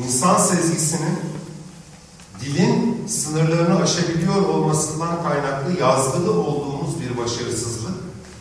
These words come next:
ancak ve ancak felsefenin başarısı olabilir.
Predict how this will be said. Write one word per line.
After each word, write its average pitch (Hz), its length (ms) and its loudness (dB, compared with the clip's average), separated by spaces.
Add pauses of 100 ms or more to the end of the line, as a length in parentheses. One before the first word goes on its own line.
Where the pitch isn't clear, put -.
(280)
ancak 160 520 0
ve 143 120 -6
ancak 123 380 -4
felsefenin 113 560 -4
başarısı 160 500 0
olabilir. 165 440 -2